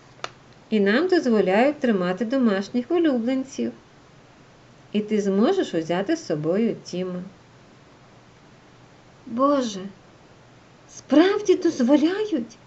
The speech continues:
сяючи запитала Джорджа. "Т-, тоді я згодна. Я завжди відмовлялася їхати до школи,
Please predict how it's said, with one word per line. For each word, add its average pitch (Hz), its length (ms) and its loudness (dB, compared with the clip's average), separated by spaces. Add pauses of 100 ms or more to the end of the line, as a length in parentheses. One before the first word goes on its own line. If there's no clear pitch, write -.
(1160)
сяючи 233 440 2
запитала 190 560 -2
Джорджа. 175 500 -6 (640)
"Т-, - 80 -12 (300)
тоді 302 380 4
я 339 200 4
згодна. 339 680 4 (960)
Я 233 220 4
завжди 240 540 2
відмовлялася 226 840 2
їхати 233 500 0
до 202 180 -2
школи, 311 500 0